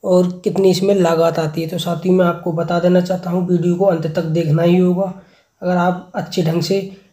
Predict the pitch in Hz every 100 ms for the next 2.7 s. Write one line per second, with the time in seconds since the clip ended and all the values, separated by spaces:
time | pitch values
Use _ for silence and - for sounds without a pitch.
0 | _ 190 180 185 180 180 180 180 185 175
1 | 196 - 170 180 175 175 170 165 156 175
2 | 175 180 175 165 170 175